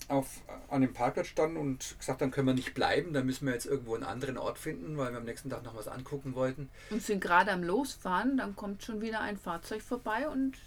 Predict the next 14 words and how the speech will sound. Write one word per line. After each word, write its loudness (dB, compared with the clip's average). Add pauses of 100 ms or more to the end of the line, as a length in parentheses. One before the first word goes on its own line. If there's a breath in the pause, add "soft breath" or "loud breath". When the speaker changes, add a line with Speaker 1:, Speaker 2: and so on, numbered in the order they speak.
(100)
Speaker 2:
da -6
sprechen -4
uns 0 (480)
Speaker 1:
Ja, 10
das 0
der 8
Speaker 2:
Männer 10
Speaker 1:
hält, 10
Speaker 2:
an. 0 (100)
Speaker 1:
der 10
hält 6
neben 2
uns -2
an -2